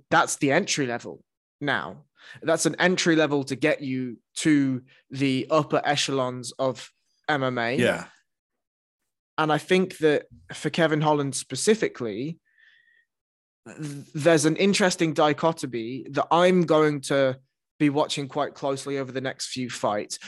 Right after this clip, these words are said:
Speaker 1: Do I think he goes in and, and beats anyone in the top fifteen? I mean, we talked a little bit about maybe the Wonder Boy fight, but other than that, if he gets the Sean Brady matchup,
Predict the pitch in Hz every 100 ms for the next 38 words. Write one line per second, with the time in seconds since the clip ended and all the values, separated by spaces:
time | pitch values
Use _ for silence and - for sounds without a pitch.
0 | - - 185 185 180 180 135 160 156 151
1 | 139 151 147 143 - 139 143 139 - 147
2 | 151 147 143 156 - 147 - 160 147 139
3 | 127 139 139 135 104 131 98 120 113 127
4 | 123 135 131 131 120 123 131 131 135 135
5 | 135 147 147 - - - - - 156 -
6 | - _ _ _ _ _ _ _ _ _
7 | 185 190 190 175 156 156 - 156 - 233
8 | 160 170 - 160 - 165 143 135 147 143
9 | 127 131 - 170